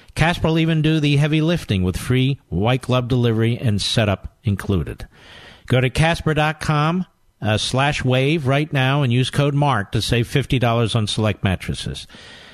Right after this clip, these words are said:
That's casper dot com slash wave, code mark. Terms and conditions apply.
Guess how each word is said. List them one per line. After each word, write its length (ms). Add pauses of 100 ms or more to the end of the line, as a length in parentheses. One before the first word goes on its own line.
(100)
That's 240
casper 400
dot 200
com 240
slash 520
wave, 460
code 280
mark. 380 (220)
Terms 320
and 100
conditions 460
apply. 460